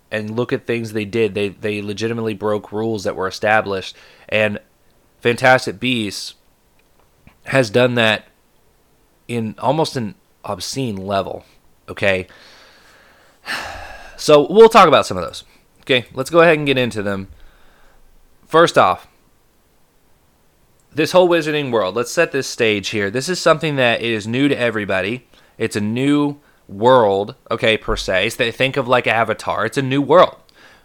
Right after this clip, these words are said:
There has to be different rules established. How does this world work? What is set up and what is the structure, right?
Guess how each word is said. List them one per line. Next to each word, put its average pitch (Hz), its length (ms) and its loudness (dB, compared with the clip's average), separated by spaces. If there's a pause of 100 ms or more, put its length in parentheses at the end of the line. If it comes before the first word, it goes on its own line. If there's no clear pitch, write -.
(200)
There 120 120 2
has 156 280 2
to 175 80 -14
be 160 460 -6
different 147 500 -4
rules 117 500 0
established. 107 580 -4
How 151 300 2
does 151 220 -4
this 131 260 -6
world 113 440 -2
work? 95 300 -8
What 123 260 0
is 156 140 -2
set 139 240 -2
up 131 160 2
and 113 140 -8
what 113 180 -2
is 101 120 -8
the 98 100 -12
structure, - 480 -8
right? 101 260 -6